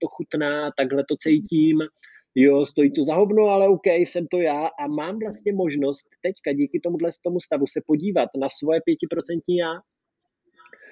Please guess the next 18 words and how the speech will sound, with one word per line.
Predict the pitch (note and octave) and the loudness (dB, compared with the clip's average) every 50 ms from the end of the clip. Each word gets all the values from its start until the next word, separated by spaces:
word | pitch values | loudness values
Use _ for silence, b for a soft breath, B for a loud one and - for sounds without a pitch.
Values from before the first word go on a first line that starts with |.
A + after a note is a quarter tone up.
| b b b b b b | b b b b b b
No | - - | -6 -4
a | D#3 | 0
pak | - F3 - - | 2 0 0 2
třeba | - F#3 F3+ E3+ | 4 4 4 6
začnu | D#3 E3+ - - F3 F3 E3 | 4 2 2 0 0 0 2
dělat | D3+ E3 D#3 D3+ | 2 2 2 2
to, | - - D3+ C3+ | 0 2 2 2
že | C#3 C3+ | 2 2
se | - B2+ | 0 0
jdu | G#2+ A2 | -2 -2
projít, | A2 - - G3+ G3+ G3+ G3 G3 G3 - - - - _ | -2 0 2 4 4 4 4 0 -2 -4 -8 -18 -12 _
občas | - D3+ - - D#3 C#3+ - | -8 -6 -4 -4 -4 -2 -2
si | F3 | 0
zacvičím, | D3 C#3 - - C#3+ C3+ - - C#3+ C#3 C#3+ C#3 | -2 -2 -2 -2 -4 -4 -2 0 -2 0 0 0
jdu | C3 D3 | -2 -2
třeba | C#3 - - C#3 B2 C#3 C3+ B2+ | -4 -4 -4 -4 -2 0 -2 0
za | A#2 C3+ C3 C3 C3+ | 0 0 0 0 0
někým, | C#3+ C#3 B2+ - - D3 D3 D3 | -2 -4 -4 -4 -6 -6 -4 -4